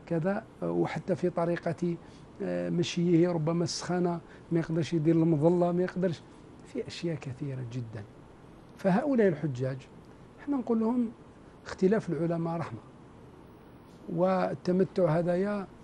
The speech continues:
موجود، وسيدنا رسول الله صلى الله عليه وسلم قال: "لو استقبلت من أمر ما استدبرت"، لو كان دخلت بالتمتع، وهذا يخفف على الحجاج وخصوصًا الرجال،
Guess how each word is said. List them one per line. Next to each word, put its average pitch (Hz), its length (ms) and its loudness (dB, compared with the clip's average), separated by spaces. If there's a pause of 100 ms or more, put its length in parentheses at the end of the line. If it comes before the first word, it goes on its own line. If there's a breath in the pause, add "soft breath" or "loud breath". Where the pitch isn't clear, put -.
(180)
موجود، 165 440 4 (1300)
وسيدنا 160 680 0
رسول 175 280 0
الله 175 100 2
صلى 165 160 -4
الله 170 120 0
عليه 165 120 0
وسلم 175 300 -2
قال: 175 220 -2
"لو 170 120 0
استقبلت 165 540 -2
من 165 180 0
أمر 165 260 0
ما 165 100 2
استدبرت"، 156 540 0
لو 160 60 -4
كان 175 180 -4
دخلت 156 520 0 (400 loud breath)
بالتمتع، 165 840 -2 (600 loud breath)
وهذا 208 640 2
يخفف 185 560 -2
على 196 400 -2 (460)
الحجاج 147 520 -4
وخصوصًا 208 480 -4
الرجال، 139 540 0